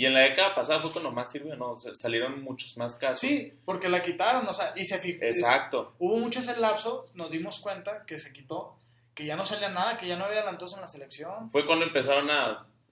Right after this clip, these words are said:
Speaker 1: a relucir en la sub diecisiete, sub veinte, etcétera, etcétera. Digo, que ahora también hay una estructura, ¿no? Que antes era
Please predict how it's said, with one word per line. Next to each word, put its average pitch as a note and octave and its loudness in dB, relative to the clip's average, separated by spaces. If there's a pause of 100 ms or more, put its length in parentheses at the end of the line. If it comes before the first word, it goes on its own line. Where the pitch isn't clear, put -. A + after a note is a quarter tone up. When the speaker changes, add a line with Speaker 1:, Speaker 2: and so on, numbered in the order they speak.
Speaker 1:
a G#2 -4
relucir A2 -2
en B2+ -2
la A#2+ -6
sub G#2+ -14
diecisiete, A2+ -4
sub A2 -12
veinte, G#2+ -2
etcétera, A2+ -6
etcétera. - -8
Digo, D#3+ 2
que C3+ 2
ahora C3 8
también B2 0
hay C3 2
una C#3+ -4
estructura, C#3 0
¿no? A2+ -6
Que A2+ -4
antes B2 -8
era C3 -4